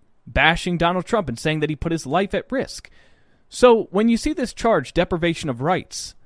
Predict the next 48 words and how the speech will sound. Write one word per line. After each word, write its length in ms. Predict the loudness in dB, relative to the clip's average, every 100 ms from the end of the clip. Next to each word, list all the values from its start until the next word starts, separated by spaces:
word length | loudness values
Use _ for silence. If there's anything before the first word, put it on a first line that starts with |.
| -20 -20 -20
from 400 | -2 0 0 -2
Jack 340 | -4 -2 -2 -4
Smith, 500 | -4 -2 -4 -12 -20 _ _
I 160 | 0 2
believe 440 | 2 0 0 -2
what 160 | 0 -2
ha-, 180 | -2 -6
what 180 | -4 -6
took 240 | -6 -6
place 480 | -4 -2 -4 -6 -12 -16 _ _ _ _ 0
is 260 | 0 0
that, 280 | 0 2 2
uh, 260 | 2 2 0 -6 _ _ -20 _ -16
you 80 | -4
know, 120 | 0
they 100 | 0
brought 280 | 2 2 2
Mike 200 | 0 -4
Pence 260 | -4 -4 -4
in 120 | -4
for 160 | -4
an 80 | -4
interview, 540 | -2 -2 -2 -2 -2 -4 _ _ _
learned 580 | 0 2 4 2 -2 -8 _
very 260 | -4 0 0
quickly 380 | 0 -4 0 0
that 100 | 0
he 60 |
was 160 | 0 -2
willing 260 | -2 -2 -2
to 100 | -4
cooperate 600 | 0 0 0 0 -2 -2 _ _ _ _ -4
and 260 | 0 0 -2 -4
make 220 | -4 -4
the 80 | -6
claim 320 | -4 -2 -2
that 160 | -2 0
Donald 300 | 0 0 -2
Trump 220 | -4 -4
tried 280 | -2 -2 -2
to 60 |
stop 340 | -4 0 0 0
him 120 | -6
from 180 | -6 -8
certifying 500 | -2 -2 0 -2 0
the 80 |
election 420 | 0 0 -2 -2 -2
us-, 260 | -2 -6